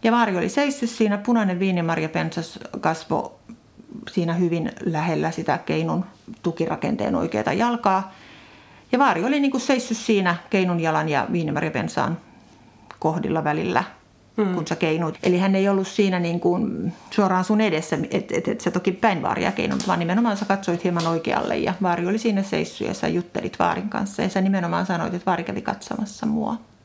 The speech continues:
Speaker 2: Joo.
Speaker 1: Ja Vaarin kuolemasta oli tosiaan siinä sit semmonen puoli vuotta tai reilu puoli vuotta. Ja sähän olit ihan Vaarin tyttö.
Speaker 2: Joo.
Speaker 1: Mm.
Speaker 2: Mä muistan itse sieltä, siis nimenomaan sieltä keinusta, että se on ollut tavallaan semmonen treffipaikka.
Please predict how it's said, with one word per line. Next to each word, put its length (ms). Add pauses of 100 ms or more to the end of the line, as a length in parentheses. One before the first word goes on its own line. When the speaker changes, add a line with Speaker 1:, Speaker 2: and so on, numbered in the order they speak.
(220)
Speaker 2:
Joo. 300 (340)
Speaker 1:
Ja 80
Vaarin 260
kuolemasta 440
oli 100
tosiaan 400
siinä 240
sit 200
semmonen 260
puoli 300
vuotta 280
tai 200
reilu 260
puoli 300
vuotta. 360 (760)
Ja 60
sähän 260
olit 200
ihan 200
Vaarin 320
tyttö. 400 (480)
Speaker 2:
Joo. 340 (200)
Speaker 1:
Mm. 260 (380)
Speaker 2:
Mä 100
muistan 400
itse 380
sieltä, 420
siis 220
nimenomaan 480
sieltä 220
keinusta, 800
että 140
se 80
on 100
ollut 220
tavallaan 380
semmonen 340
treffipaikka. 1040